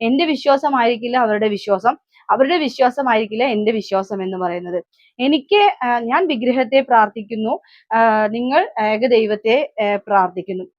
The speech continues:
വിഗ്രഹങ്ങളെ അല്ല നിങ്ങൾ പൂജിക്കുന്നത്. രണ്ടും രണ്ട് കെ-, ഇതാണ്. അതിൽ നമ്മൾ തലയിടേണ്ട ആവശ്യവുമില്ല. ഏ, അപ്പൊ നിങ്ങളുടെ, ആ, കാര്യങ്ങളിലേക്ക് എനിക്ക് എത്തിപ്പെടാനും സാധിക്കില്ല, എന്റെ കാര്യങ്ങളിലേക്ക് നിങ്ങൾക്കും എത്തിപ്പെടാൻ സാധിക്കില്ല.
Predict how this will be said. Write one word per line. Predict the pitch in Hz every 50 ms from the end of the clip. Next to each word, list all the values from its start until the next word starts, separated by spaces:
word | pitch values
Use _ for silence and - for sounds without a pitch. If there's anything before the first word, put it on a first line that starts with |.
| _ 214
വിഗ്രഹങ്ങളെ | 208 208 190 220 233 202 233 233 226 233 254
അല്ല | 269 233 214 208 226
നിങ്ങൾ | 226 202 190 196
പൂജിക്കുന്നത്. | 202 - 196 180 180 170 175 - 190 175 175 202 269 339
രണ്ടും | 339 294 277 277 277 330 302 302
രണ്ട് | 254 240 240 247
കെ-, | 269 - 254 208 -
ഇതാണ്. | 196 190 202 190 170 156 - _ - - _ -
അതിൽ | 214 220 269 349 370
നമ്മൾ | 349 330 311 302 320 330 -
തലയിടേണ്ട | 269 233 226 226 220 220 233 220
ആവശ്യവുമില്ല. | 214 190 180 185 208 202 - 269 294 320 339 294 226 170 170 175 - - _ _ - _ _ 220
ഏ, | 226
അപ്പൊ | 254 269 262 196 226 226 214 - 277
നിങ്ങളുടെ, | 269 240 240 240 247 254 269 269 269 285 285 294 - - 240
ആ, | 240 233 233
കാര്യങ്ങളിലേക്ക് | 233 269 240 226 226 240 240 240 247 240 233 240 214 262
എനിക്ക് | 269 254 220 214 214 - 247 254 254 247 -
എത്തിപ്പെടാനും | 214 196 196 190 - 240 214 247 240 233 240 247 254
സാധിക്കില്ല, | 254 240 214 214 214 - 214 214 262 349 - _ _ _ _ _ 196
എന്റെ | 214 254 262 339
കാര്യങ്ങളിലേക്ക് | 302 311 277 254 247 240 240 240 240 233 220 262 294 247
നിങ്ങൾക്കും | 220 214 226 240 262 254 349 330
എത്തിപ്പെടാൻ | 277 196 - 208 196 202 196 190 190 196
സാധിക്കില്ല. | 185 185 175 175 180 - - 180 -